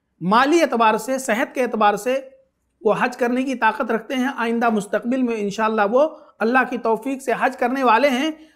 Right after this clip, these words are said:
असल रहनुमाई उन्हीं लोगों के लिए है। सबसे बुनियादी बात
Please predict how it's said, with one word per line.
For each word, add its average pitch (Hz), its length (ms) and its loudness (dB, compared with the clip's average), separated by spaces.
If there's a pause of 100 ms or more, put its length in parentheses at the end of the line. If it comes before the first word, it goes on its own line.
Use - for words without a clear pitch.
(180)
असल 254 340 2
रहनुमाई 240 540 2
उन्हीं 269 280 4
लोगों 262 280 4
के 240 140 4
लिए 220 200 4
है। 160 140 -2 (960)
सबसे 247 420 -2
बुनियादी 240 520 2
बात 233 360 2